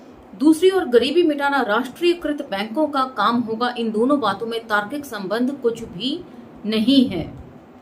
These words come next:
विचार शून्य इसलिए भी है कि मुख्य समस्याओं के बारे में जैसे मूल्य वृद्धि रोकने, काले धन को समाप्त करने, कर्ज की बढ़ोतरी रोकने तथा बढ़ती आबादी को भोजन मुहैया कराने के लिए किसी भी तरह की नीति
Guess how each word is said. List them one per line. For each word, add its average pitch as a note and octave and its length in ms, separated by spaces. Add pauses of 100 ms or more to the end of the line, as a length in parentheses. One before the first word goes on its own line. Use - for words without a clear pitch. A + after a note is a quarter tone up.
(600)
विचार C#4 380
शून्य E4+ 320
इसलिए C#4+ 360
भी E4+ 160
है D4 100
कि D4 140
मुख्य D4 300
समस्याओं B3+ 560
के D4 80
बारे G#3+ 220
में A#3 120
जैसे A3 240
मूल्य C4+ 320
वृद्धि A#3+ 360
रोकने, G#3 340
काले C#4 460
धन B3+ 200
को B3 140
समाप्त E3+ 560
करने, C#4 400 (460)
कर्ज F4+ 320
की E4 80
बढ़ोतरी A3+ 540
रोकने B3+ 340
तथा C4+ 240
बढ़ती C4 380
आबादी G#3+ 460
को C4+ 140
भोजन B3+ 500
मुहैया A#3+ 380
कराने G#3+ 400
के A#3 140
लिए A3 160
किसी B3+ 300
भी D#4+ 120
तरह A3+ 220
की A3 140
नीति A#3+ 580